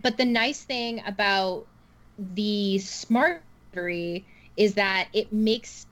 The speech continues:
it makes it easier for, say, you to play a multiplayer game on the Xbox One and for me to pick up a Series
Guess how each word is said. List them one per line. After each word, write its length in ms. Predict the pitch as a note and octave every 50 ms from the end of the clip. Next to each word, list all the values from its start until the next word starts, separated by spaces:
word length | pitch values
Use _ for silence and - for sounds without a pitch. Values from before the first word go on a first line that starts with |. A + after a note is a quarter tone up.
| - -
it 120 | A#3 A3+ A#3
makes 340 | A#3 A#3+ B3+ A#3+ - -
it 160 | E4+ C#4 G#3+ - -
easier 1000 | A3+ A3+ A3 A3 A#3+ A3 A#3 C4 B3 A#3+ A3+ G#3+ G#3 G#3 G3 F#3+ F#3 F#3 - - - - -
for, 540 | - A3+ G#3+ G#3 G3+ F#3+ F#3 F3+ F3+ F3+ F3+ F#3
say, 600 | - - - - G#3+ G#3 G3+ G3 G3 G3 G3 - - - - - -
you 300 | G3+ F#3 E3+ F#3+ A#3 C#4
to 80 | D#4+ E4+
play 800 | - - - - A3 G3 F#3+ F3+ F3 F3 E3+ F3 E3+ E3+ F#3 - - - - -
a 100 | G3+ G#3+
multiplayer 1000 | G#3+ G3+ G3+ G#3 A3 A3 A3 - C4 A3 - - - A#3 A3 G#3 G#3 G#3 G3+ G3
game 580 | F#3 G3+ F#3+ F#3 F#3 F3+ F3+ F3 E3+ E3+ F3 E3+ - -
on 380 | F3+ F#3 F3+ F3 F3 E3+ E3+ E3+
the 100 | F3+ F3+
Xbox 640 | - - F3 - - - - F3+ D#3 D#3 - - - -
One 600 | F3+ A#3+ D4 D#4 A#3+ G3+ F#3 F3+ F3 F3 F3 F#3+ - - - - G#3
and 160 | A3 A3+ A3
for 100 | - A#3+
me 300 | G#3+ G#3 G#3+ A3+ C#4 E4+ F#4
to 60 | F4+
pick 220 | - - B3+ A#3 -
up 140 | G#3 G3+ -
a 40 | F#3
Series 540 | - - - - A3+ G#3+ G3+ F#3+ F3+ E3+